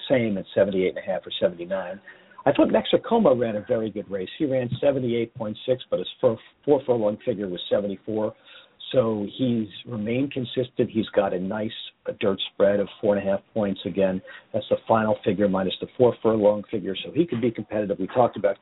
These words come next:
Keen Ice. I think It's a Knockout is a tad too slow. And,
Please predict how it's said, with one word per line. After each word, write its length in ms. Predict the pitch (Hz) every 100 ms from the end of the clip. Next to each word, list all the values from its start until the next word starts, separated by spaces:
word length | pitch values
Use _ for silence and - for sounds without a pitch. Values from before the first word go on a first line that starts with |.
| -
Keen 160 | 113
Ice. 160 | 95 90 - - - - -
I 60 |
think 160 | 131 117 _ _
It's 100 | 147
a 40 | 131
Knockout 480 | 120 113 - 110 104
is 120 | 95
a 60 | - -
tad 280 | 120 117 107
too 120 | - 113 -
slow. 400 | 113 107 104 101 _ - - - _ -
And, 300 | 131 120 110